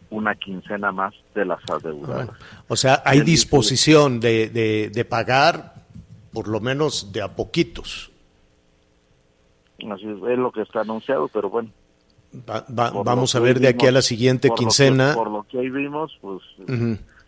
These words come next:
Speaker 2: Ahora,
Speaker 1: entenderemos.
Speaker 2: si existe, Benjamín, si existe ya esa disposición de por lo menos regularizar las quincenas y de estarles dando una parte de, de, de lo que se les adeuda, ¿estarían ustedes dispuestos a, a liberar,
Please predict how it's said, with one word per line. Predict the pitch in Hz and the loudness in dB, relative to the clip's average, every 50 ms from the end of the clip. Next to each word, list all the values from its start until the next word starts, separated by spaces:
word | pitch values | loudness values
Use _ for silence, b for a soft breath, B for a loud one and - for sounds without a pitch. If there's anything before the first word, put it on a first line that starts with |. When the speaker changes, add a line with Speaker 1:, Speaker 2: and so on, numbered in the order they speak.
| B B B B B B 104 101 95 | B B B B B B -6 2 6
Speaker 2:
Ahora, | 143 147 151 147 | 8 8 8 8
Speaker 1:
entenderemos. | - 202 - | 6 6 6
Speaker 2:
si | - - 170 170 | 6 8 10 8
existe, | 170 165 - - - 240 226 - - 233 226 226 208 - - - - - - 165 | 8 8 8 6 6 6 6 6 6 6 6 6 6 2 -4 -6 -2 -2 0 4
Benjamín, | 156 170 165 156 160 170 180 196 202 180 | 6 6 6 6 6 6 6 8 8 8
si | - 190 | 8 6
existe | 165 - - 208 208 - - 226 | 6 6 4 2 4 4 4 4
ya | 180 202 | 4 4
esa | 196 185 - 190 | 4 4 4 2
disposición | 165 143 - - 127 98 107 98 - 123 113 110 | 0 -2 -2 -4 -6 -4 -4 -4 -4 -4 -4 -4
de | 110 117 | -4 -4
por | - - 139 123 | -2 -2 0 0
lo | 143 151 | 0 0
menos | 175 202 208 202 185 | 0 0 2 2 2
regularizar | 185 170 139 139 131 117 110 107 - - 127 120 | 2 2 2 2 2 2 0 0 -2 -2 -2 -2
las | 139 135 - | -2 -4 -4
quincenas | - 113 92 - - 101 90 82 82 - - | -6 -8 -8 -6 -8 -8 -10 -10 -8 -8 -6
y | - 127 | -6 -6
de | 120 120 | -6 -6
estarles | 117 - - 151 147 151 160 151 123 | -4 -2 0 0 0 2 0 2 4
dando | 135 131 127 127 123 | 4 4 6 6 6
una | 120 120 127 131 127 120 - - | 6 6 4 2 0 -2 0 2
parte | 123 117 104 - - - - 98 B B B B B B B B B _ | 2 2 2 0 -6 -10 -12 -12 B B B B B B B B B _
de, | 98 92 98 98 98 98 98 - | -14 -10 -6 -4 -4 -4 -6 -6
de, | 98 95 107 98 98 98 98 98 | -8 -6 -6 -4 -4 -4 -6 -6
de | 95 104 101 | -6 -6 -6
lo | 98 101 95 | -6 -8 -8
que | - 101 | -6 -6
se | - 107 | -6 -6
les | 95 98 - - | -6 -6 -6 -6
adeuda, | 101 90 113 117 107 104 98 87 B B B B B | -4 -4 -4 -4 -2 -4 -6 -8 B B B B B
¿estarían | - 123 - - 123 110 127 156 165 160 | -6 -6 -4 -2 -2 -2 0 0 0 -2
ustedes | 147 - - 147 139 143 131 | -2 -2 0 0 0 0 0
dispuestos | 131 113 - - - 135 127 - - - 131 117 - - - - | -2 -4 -4 -2 -2 -2 0 -2 -2 -4 -4 -6 -6 -6 -8 -8
a, | - 113 110 107 107 104 101 104 - - 117 113 110 107 | -8 -6 -4 -4 -4 -4 -6 -8 -10 -10 -8 -6 -4 -4
a | 107 | -4
liberar, | 107 110 113 104 107 110 104 113 123 127 127 123 120 120 120 | -4 -6 -4 -4 -2 0 2 4 4 6 4 4 0 -4 -8